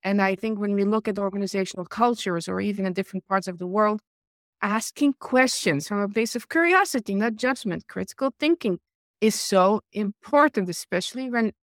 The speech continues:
mitigating insider risk, unintentional. But if you are made to feel wrong about asking questions, i-,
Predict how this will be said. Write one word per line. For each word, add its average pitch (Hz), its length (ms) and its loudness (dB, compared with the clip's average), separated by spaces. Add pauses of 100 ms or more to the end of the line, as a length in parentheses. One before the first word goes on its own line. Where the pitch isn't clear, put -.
(240)
mitigating 220 920 0
insider 196 680 -2
risk, 277 380 2
unintentional. 214 880 0 (680)
But 214 180 4 (140)
if 226 240 0
you 233 300 2
are 208 320 4 (300)
made 220 340 2
to 208 100 -8
feel 214 300 -2
wrong 262 520 4 (400)
about 202 400 0
asking 190 380 -6
questions, 214 560 -4 (120)
i-, 208 100 -2